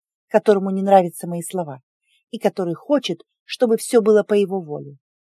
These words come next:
В слабо насыщенных пигментах, радужках Гоина вспыхнула красная искра. «Не смей меня сравнивать с тем владетелем», прорычал он. «Ты ведёшь себя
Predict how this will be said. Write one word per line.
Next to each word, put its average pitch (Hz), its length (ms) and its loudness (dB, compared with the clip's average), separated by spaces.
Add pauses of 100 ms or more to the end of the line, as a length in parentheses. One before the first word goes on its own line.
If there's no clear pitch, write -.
(280)
В - 60 -20
слабо 247 380 2
насыщенных 208 720 -6
пигментах, 175 640 -8 (400)
радужках 175 640 -2
Гоина 196 480 0 (360)
вспыхнула - 720 -4
красная 180 600 -8
искра. - 540 -20 (880)
«Не 147 160 -10
смей 151 440 -6
меня 127 280 -10
сравнивать 139 760 -6 (360)
с - 200 -10
тем 151 300 -2
владетелем», 143 800 -8 (640)
прорычал 214 840 0
он. 131 320 -6 (640)
«Ты 359 180 4
ведёшь 302 360 0
себя 165 340 -10